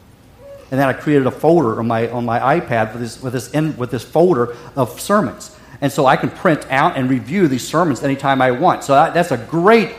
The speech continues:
it's a great tool to go back. Believe it or not, I have sermons. I, I'm,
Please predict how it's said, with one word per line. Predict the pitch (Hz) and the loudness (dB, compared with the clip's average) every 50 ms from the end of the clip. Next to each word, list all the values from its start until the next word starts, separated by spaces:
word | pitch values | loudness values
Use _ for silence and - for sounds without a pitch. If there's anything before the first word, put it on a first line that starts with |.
| - - - | -18 -10 -6
it's | 143 143 - | -6 -4 -2
a | 127 113 | -4 -6
great | - - 160 180 208 202 190 - - | -4 -2 0 2 2 2 0 -2 -8
tool | - - 214 208 175 143 127 | -10 -6 -2 0 2 2 0
to | - - 127 | -2 -2 0
go | 151 147 151 | 2 2 4
back. | 147 151 139 117 107 - - - - - - - - - | 4 4 4 4 2 -2 -8 -16 -20 -20 -20 -20 -10 0
Believe | - 196 233 247 | 4 4 6 6
it | 214 | 6
or | |
not, | 170 - 180 - | 6 6 4 6
I | 170 233 | 4 4
have | 262 254 190 - | 4 4 4 4
sermons. | - - - - 170 170 170 135 113 104 - | 0 -4 -4 0 2 2 4 2 2 -2 0
I, | - 143 156 147 131 135 147 156 | 2 2 2 2 2 2 0 0
I'm, | 151 139 - - - | 2 0 -2 -4 -10